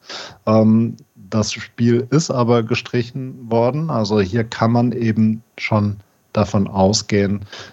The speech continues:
dass dieses Spiel dann so, wie es geplant war, nicht rauskommt.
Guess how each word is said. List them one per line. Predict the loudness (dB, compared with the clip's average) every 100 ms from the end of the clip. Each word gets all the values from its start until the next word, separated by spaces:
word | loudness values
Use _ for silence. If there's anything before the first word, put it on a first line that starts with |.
| _
dass | -4 -2
dieses | 0 -2 -2
Spiel | -6 -6 -4
dann | 0 2 2
so, | 2 0
wie | -2
es | -4
geplant | -6 -6 -2 0 0 0
war, | 0 2
nicht | 2 0 -4 -2
rauskommt. | 0 0 -2 -4 -2 -2 -6